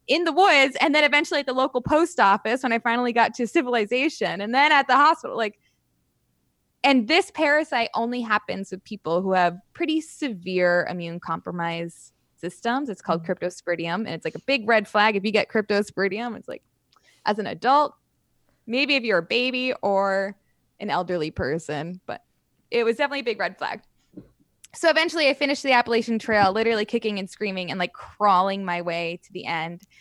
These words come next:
Speaker 1: and crawling my way down with help of others 'cause I was so physically beat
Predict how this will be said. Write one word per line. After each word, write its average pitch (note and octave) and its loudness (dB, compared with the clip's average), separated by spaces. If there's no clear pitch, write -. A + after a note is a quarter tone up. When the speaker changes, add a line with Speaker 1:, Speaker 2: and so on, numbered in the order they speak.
Speaker 1:
and D#4 -4
crawling D#4+ 4
my E4 4
way D4+ 2
down A#3+ 0
with F4 0
help C#4+ 0
of A3+ 4
others F#3+ 2
'cause C#4+ -4
I G#3+ -2
was G3+ -8
so G#3+ -6
physically C#4+ -6
beat B3 -6